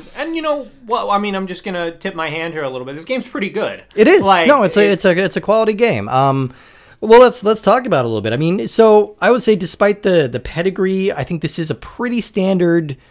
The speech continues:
Speaker 2: basketball game. I wouldn't say there's a lot that really makes it super special
Speaker 1: It's so
Speaker 2: other than it's just pretty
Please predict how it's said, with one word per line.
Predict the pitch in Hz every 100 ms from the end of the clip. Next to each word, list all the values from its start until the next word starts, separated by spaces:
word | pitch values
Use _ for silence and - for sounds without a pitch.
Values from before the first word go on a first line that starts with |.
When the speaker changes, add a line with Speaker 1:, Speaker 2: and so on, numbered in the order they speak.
| _ _ -
Speaker 2:
basketball | 127 117 - 98 90
game. | 90 90 95
I | 131
wouldn't | 254 220
say | 202
there's | 185 156
a |
lot | 131 120 113 117 -
that | 113
really | 110 117 113
makes | 104 107 104 -
it | 101 87 - _ _ _ _
super | - - 165 143
special | 120 - - 151 165 - 226
Speaker 1:
It's | 233
so | 160
Speaker 2:
other | 156 139
than | 131
it's | 131 127
just | - 127 - - -
pretty | - - 147